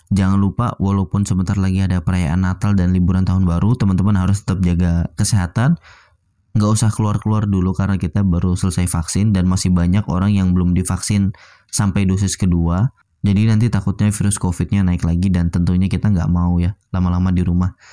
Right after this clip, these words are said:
Jadi mending di rumah sekalian, cepet selesai, cepet beres covid-nya, cepet kita beraktivitas seperti biasa.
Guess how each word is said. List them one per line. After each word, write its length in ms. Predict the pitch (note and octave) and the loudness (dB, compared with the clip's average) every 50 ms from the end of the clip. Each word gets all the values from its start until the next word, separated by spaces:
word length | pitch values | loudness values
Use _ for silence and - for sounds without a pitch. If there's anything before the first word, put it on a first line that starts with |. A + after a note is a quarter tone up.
| - - _ - | -20 -18 _ -4
Jadi 240 | - F2+ F#2 G#2 G2+ | -2 0 2 2 2
mending 320 | G2 F#2+ G2+ G#2 G#2+ F#2 | 2 2 2 2 2 2
di 80 | F#2 F2+ | 2 2
rumah 320 | F#2 F2+ F#2 F#2+ F#2+ G2+ | 2 2 2 2 0 0
sekalian, 720 | - - - D#2+ E2 E2 E2 E2 F2+ G2+ A#2 C3+ D3+ D3 - - - - _ _ _ | -2 -4 -4 -2 -2 0 0 0 0 2 2 2 0 0 -4 -8 -20 -20 _ _ _
cepet 320 | - B2 - - C3 - | -8 -8 -6 -4 -6 -4
selesai, 720 | - - A#2 A#2 A2 - - B2 A#2+ B2 B2 B2 A#2+ - - | -2 -2 -2 -2 -2 -2 -2 -2 0 0 0 -2 -2 -2 -4
cepet 320 | A2+ - - - G#2+ - - _ _ _ _ _ | -6 -4 -4 -4 -4 -4 -6 _ _ _ _ _
beres 480 | - G2 F#2+ F#2+ F#2+ F#2+ A2 G#2+ - - | -4 -2 0 0 2 2 0 0 -2 -2
covid-nya, 560 | - G#2 G2 - G2+ F#2+ - - G#2 G#2+ G#2+ | -2 -2 -2 -2 -2 -4 -2 -2 -2 0 0
cepet 320 | - - - - - - - | -2 -4 -4 -6 -6 -4 -4
kita 160 | - - F2+ | -2 -2 0
beraktivitas 720 | E2+ F2 G2 G2+ - - - - - - - F2+ - - | 0 -2 -2 -4 -4 -4 -4 -4 -4 -2 -2 -2 -2 -2
seperti 240 | - - - - D#2 | -2 -2 -2 -2 0
biasa. 480 | E2 D#2+ D2+ D#2 - - - - - | 0 0 0 0 -2 -2 -4 -6 -6